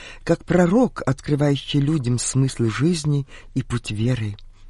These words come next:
В сегодняшнем эпизоде исцеления прокаженного Иисус предстает как тот, кто дарует прощение, то есть освобождает человека от отчуждения и проклятия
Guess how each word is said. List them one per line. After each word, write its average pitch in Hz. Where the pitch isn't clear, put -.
В -
сегодняшнем 214
эпизоде 117
исцеления 135
прокаженного 107
Иисус 277
предстает 156
как -
тот, -
кто -
дарует 190
прощение, 110
то 170
есть 175
освобождает 165
человека 165
от -
отчуждения 160
и -
проклятия 147